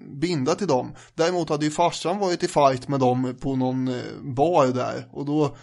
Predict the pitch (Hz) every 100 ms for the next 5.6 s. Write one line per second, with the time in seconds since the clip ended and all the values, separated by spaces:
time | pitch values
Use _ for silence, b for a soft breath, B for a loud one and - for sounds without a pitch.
0 | B B B 139 135 135 131 131 127 135
1 | 131 - 127 127 123 123 127 123 120 117
2 | 127 131 120 - 123 117 - 131 123 123
3 | 123 117 131 120 113 123 127 - 123 127
4 | - - 127 120 120 117 135 127 123 127
5 | 127 123 131 120 123